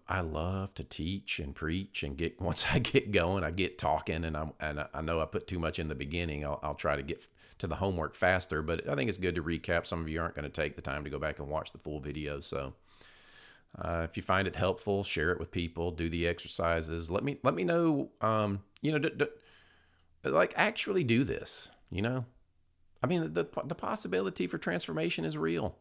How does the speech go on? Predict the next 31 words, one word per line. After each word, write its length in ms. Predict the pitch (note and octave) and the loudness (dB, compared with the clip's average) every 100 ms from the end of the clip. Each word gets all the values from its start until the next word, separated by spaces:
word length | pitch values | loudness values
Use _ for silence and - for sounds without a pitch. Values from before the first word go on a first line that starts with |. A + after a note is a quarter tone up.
| _ _ _ - | _ _ _ -6
You 180 | C#3 | -6
can 160 | G3+ F#3 | -4 -2
change. 580 | D#3 D3 E3 - - - _ | 2 2 0 -2 -4 -10 _
You 140 | - B2+ | -2 -2
can 160 | - | 0
be 140 | E3 E3+ | 0 0
free 420 | E3+ F3 E3 G#2+ - _ _ _ - | 2 2 2 -2 -8 _ _ _ -4
from 140 | A#2+ | -2
the 60 | A2+ | 2
things 240 | C#3 C#3+ | 2 2
that 100 | B2 | 2
have 140 | A#2 G#2+ - _ _ - - - | 0 -2 -14 _ _ -20 -18 -2
been 220 | B2 C3+ | 2 4
done 220 | C#3 C#3 | 4 4
to 160 | B2+ D3+ | 4 4
you 360 | D3 D3+ D#3+ - - _ - | 4 4 2 -2 -12 _ 0
and 140 | G#2+ | 2
the 60 | A#2+ | 2
things 220 | B2+ A#2 | 2 0
that 100 | - | 2
you 160 | A#2+ | 2
do. 280 | B2 B2+ D#2+ - _ _ _ _ _ _ | 4 2 0 -6 _ _ _ _ _ _
The 80 | - | -8
captives 400 | - A#2+ B2 G#2+ | 2 4 4 2
and 220 | A2 A2+ | 2 2
the 40 | A2 | 0
prisoners. 600 | A2+ G#2+ F#2 D2+ - - _ _ _ - | 0 0 -2 -6 -10 -16 _ _ _ -2
Live 240 | F2 A2 | 2 4
in 140 | A#2+ A#2 | 4 0
the 80 | |
freedom. 400 | A2+ A2+ A2+ - | 0 -2 -2 -4